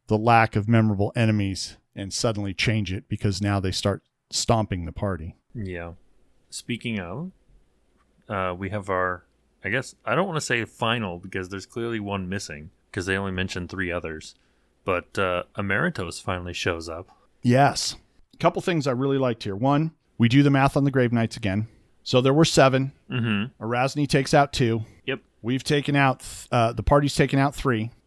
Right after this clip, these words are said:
Speaker 2: Yes.
Speaker 1: Angry Lady, Fallen Staff, Fallen Stag.
Speaker 2: Gustari, Fallen Star Stag, something. Fallen.
Speaker 1: Yeah.
Speaker 2: She's dead. It doesn't matter. <laughs>
Speaker 1: Right. She's Hippogriff Girl.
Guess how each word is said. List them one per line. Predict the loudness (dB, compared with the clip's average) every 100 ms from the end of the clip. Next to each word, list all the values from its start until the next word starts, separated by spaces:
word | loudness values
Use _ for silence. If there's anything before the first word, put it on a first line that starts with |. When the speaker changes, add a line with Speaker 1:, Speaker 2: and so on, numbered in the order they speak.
| _
Speaker 2:
Yes. | -10 -8 -16 -20 -20 _ -2
Speaker 1:
Angry | 2 2 2
Lady, | 2 2 2 0 -6 _ _
Fallen | -2 2 4 4
Staff, | 4 4 4 2 -4 -20 _ _ -4
Fallen | -2 0 -2
Stag. | -2 0 0 -4 -14 _
Speaker 2:
Gustari, | -14 -6 0 0 0
Fallen | _ -8 -6 -6 -8 -12 -14 -16 -20
Star | -18 -18 -16 -16 -16 -20 -20
Stag, | -18 -16 -16 -16 -20 _
something. | -18 -16 -16 -16 -18 _
Fallen. | -8 -6 -2
Speaker 1:
Yeah. | -2 -2 -4 -16 -20 -20 -20 -6
Speaker 2:
She's | -4 -2
dead. | 0 0
It | -2
doesn't | -8 -10
matter. | -12 -12 -14 _ _
<laughs> | -8 0 4
Speaker 1:
Right. | 6 4 4
She's | -2 4
Hippogriff | 4 4 0 0
Girl. | -4 -8